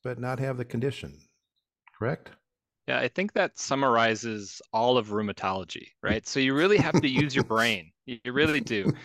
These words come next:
Speaker 1: <laughs>
Speaker 2: Because like you mentioned, you either can have the positive marker but not have the disease. You can have the disease and sometimes not have the marker. And then if things line up perfectly, you have the disease and you have the marker, right?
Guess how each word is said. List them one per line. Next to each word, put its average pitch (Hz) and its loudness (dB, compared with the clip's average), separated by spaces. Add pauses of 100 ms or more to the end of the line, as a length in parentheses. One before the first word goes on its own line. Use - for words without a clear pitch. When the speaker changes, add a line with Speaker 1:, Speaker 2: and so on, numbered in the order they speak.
Speaker 1:
<laughs> - -16
Speaker 2:
Because 139 2
like 151 -2
you 160 -2
mentioned, 101 -4
you 113 -2
either 117 -2
can 117 -10
have 123 -4
the 117 -4 (260)
positive 117 0
marker 104 -6
but 101 -6
not 95 -8
have 135 -6
the 139 -8
disease. 147 -10 (520)
You 113 -8
can 120 -4
have 117 -2
the 120 -4
disease 113 -4
and 113 -4
sometimes 110 -4
not 107 -4
have 101 -8
the 98 -10
marker. 98 -4 (440)
And 135 -2
then 143 2
if 135 -2
things 151 -4
line 120 -2
up 113 -4
perfectly, 110 -4
you 101 0
have 104 -2
the 107 -4
disease 98 -8
and 92 -10
you 90 -10
have 92 -12
the 90 -16
marker, 76 -14
right? 117 -6